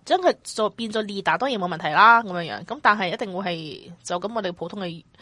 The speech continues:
呢啲噉嘅敘述結尾啦，大家要記住。好啦，第二句，우체국에 가서，好啦，우체국係郵局啦，去咗郵局之後，同性嘅생일 선물을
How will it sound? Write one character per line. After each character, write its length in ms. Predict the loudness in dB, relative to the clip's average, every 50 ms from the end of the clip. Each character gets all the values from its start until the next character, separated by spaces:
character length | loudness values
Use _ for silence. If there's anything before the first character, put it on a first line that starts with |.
| -20 -20 -20 -20 -20 -20 _ -12
呢 180 | -10 -8 -8
啲 160 | -8 -10 -10 -6
噉 100 | -6 -4
嘅 200 | -4 -4 -6 -6
敘 240 | -4 -4 -4 -4 -4
述 120 | -8 -10 -12 -12
結 200 | -12 -14 -14 -12 -10
尾 200 | -8 -6 -4 -2
啦， 160 | -2 -2 -2 -4 -4
大 100 | -6 -4
家 80 | -4
要 80 | -4 -6
記 180 | -6 -10 -14 -14
住。 180 | -12 -14 -14 -14 -16 _ _ _ _ _ _ _ _ -20 -20 -20 -8 _
好 120 | 6 6
啦， 80 | 8 8
第 60 | 6
二 40 | 4
句， 400 | 2 2 4 4 4 4 2 -2 -12 _ -12
우 180 | -6 -4 -4
체 200 | 0 4 4 4
국 180 | 4 2 -2 -2
에 180 | 0 2 0 0
가 260 | 0 2 2 2 4
서， 340 | 8 8 10 10 10 8 6
好 100 | 2 4
啦， 140 | 6 6 6
우 140 | 6 4 -2
체 140 | -4 -4 -4
국 160 | -4 -4 -6
係 320 | -4 -2 -2 -2 -2 -2 0
郵 460 | 0 2 0 0 -2 -4 -4 -4 -2
局 60 | 0 2
啦， 280 | 2 4 4 2 0 -2 -4
去 80 | -2 0
咗 220 | 0 2 2 4
郵 220 | 4 4 4 2 -4
局 140 | -6 0
之 100 | 6 8
後， 280 | 10 12 12 10 8 6 0 _ _ _ _ _ _ _ _ _ _ _ _ _ _ _ _ _ _ _ _ -20 -20 -20 -20 -20 -20 -6
同 340 | 0 4 4 4 4 0 -2
性 220 | 0 0 0 2
嘅 380 | 2 4 4 6 6 4 2 0 -6 _ _ _ _
생 400 | -10 -4 -2 -2 0 -2 -2 -6
일 200 | -2 0 0 0
선 260 | 2 2 2 2 2 0
물 160 | -2 -2 0
을 380 | 2 2 2 2 0 -2 -8